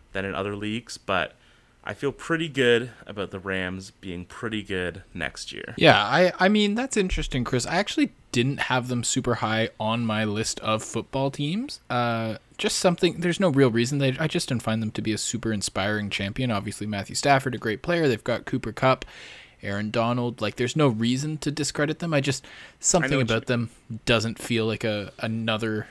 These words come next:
Speaker 2: big
Speaker 1: They
Speaker 2: contender.
Speaker 1: did,
Speaker 2: They're still
Speaker 1: they played the
Speaker 2: make the
Speaker 1: Bengals in the
Speaker 2: playoffs.
Speaker 1: Super Bowl.
Speaker 2: Yeah,
Speaker 1: It
Speaker 2: come
Speaker 1: is
Speaker 2: on now.
Speaker 1: fair to say.
Speaker 2: How many teams are we drafting, of curiosity? Four? You wanna do four?
Speaker 1: We can do four or five, somewhere
Speaker 2: All right,
Speaker 1: in
Speaker 2: we
Speaker 1: that
Speaker 2: can do
Speaker 1: range.
Speaker 2: five.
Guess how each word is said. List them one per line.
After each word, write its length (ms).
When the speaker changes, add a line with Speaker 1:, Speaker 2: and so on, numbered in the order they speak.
Speaker 2:
big 140
Speaker 1:
They 40
Speaker 2:
contender. 400
Speaker 1:
did, 80
Speaker 2:
They're 100
still 180
Speaker 1:
they 60
played 220
the 60
Speaker 2:
make 240
the 80
Speaker 1:
Bengals 100
in 40
the 60
Speaker 2:
playoffs. 60
Speaker 1:
Super 120
Bowl. 260
Speaker 2:
Yeah, 140
Speaker 1:
It 140
Speaker 2:
come 100
Speaker 1:
is 60
Speaker 2:
on 80
now. 80
Speaker 1:
fair 100
to 60
say. 160
Speaker 2:
How 100
many 180
teams 240
are 60
we 100
drafting, 420
of 140
curiosity? 460
Four? 340
You 80
wanna 120
do 100
four? 340
Speaker 1:
We 80
can 80
do 60
four 260
or 60
five, 380
somewhere 200
Speaker 2:
All 40
right, 40
Speaker 1:
in 60
Speaker 2:
we 60
Speaker 1:
that 40
Speaker 2:
can 80
do 60
Speaker 1:
range. 100
Speaker 2:
five. 240